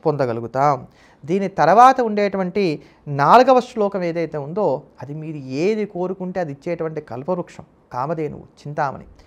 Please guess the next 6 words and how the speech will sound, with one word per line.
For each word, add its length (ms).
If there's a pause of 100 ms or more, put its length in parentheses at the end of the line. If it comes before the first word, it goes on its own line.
(240)
దాని 220
గురించి 500 (220)
తర్వాత 320
వీడియోలో 500 (120)
మనం 180
తెలుసుకుందాం. 560